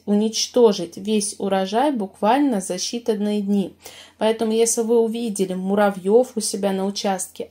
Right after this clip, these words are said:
от них избавляться нужно немедленно.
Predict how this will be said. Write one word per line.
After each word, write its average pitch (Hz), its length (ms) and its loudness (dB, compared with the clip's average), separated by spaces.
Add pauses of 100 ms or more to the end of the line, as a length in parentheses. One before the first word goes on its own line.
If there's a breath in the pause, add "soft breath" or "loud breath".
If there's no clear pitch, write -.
(140)
от 202 220 -4
них 226 300 -2
избавляться 196 680 -2
нужно 190 480 0
немедленно. 220 1000 0